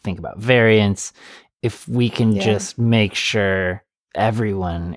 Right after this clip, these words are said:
Speaker 1: is on board with vaccination, because really soon, I think
Speaker 2: Right.
Speaker 1: that the supply will outstrip the demand, and
Speaker 2: Mm-hmm.
Speaker 1: you'll have a lot of people who are,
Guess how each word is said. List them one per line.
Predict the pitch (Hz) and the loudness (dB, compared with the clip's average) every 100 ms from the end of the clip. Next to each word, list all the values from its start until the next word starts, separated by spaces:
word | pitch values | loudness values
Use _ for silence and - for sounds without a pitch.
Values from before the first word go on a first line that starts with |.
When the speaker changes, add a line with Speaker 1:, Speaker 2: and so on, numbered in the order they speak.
| - | -8
Speaker 1:
is | 95 92 | -8 -6
on | 87 95 87 | -4 -4 -4
board | 98 101 87 | -4 -4 -4
with | 85 | -8
vaccination, | 85 85 - 92 95 - 92 | -8 -10 -8 -6 -6 -8 -12
because | - 104 | -8 -6
really | 113 139 131 | 2 4 4
soon, | 101 - - 117 101 92 | 2 -6 0 2 2 0
I | 85 92 | -6 -6
think | 98 95 | -6 -8
Speaker 2:
Right. | 98 | -6
Speaker 1:
that | 98 - _ _ _ _ _ _ _ | -8 -8 _ _ _ _ _ _ _
the | 107 | -10
supply | 107 - 110 104 | -8 2 2 2
will | 95 78 | -2 -2
outstrip | 104 - - - | -4 -4 -10 -12
the | 95 | -12
demand, | 95 92 90 90 - _ _ | -12 -10 -8 -10 -12 _ _
and | 110 104 - _ - | -6 -6 -8 _ -10
Speaker 2:
Mm-hmm. | 98 | -6
Speaker 1:
you'll | 117 117 | 0 2
have | 117 | 4
a | |
lot | 117 | 4
of | 110 | 2
people | 117 113 | 0 -2
who | 107 110 | -2 -2
are, | 101 | -4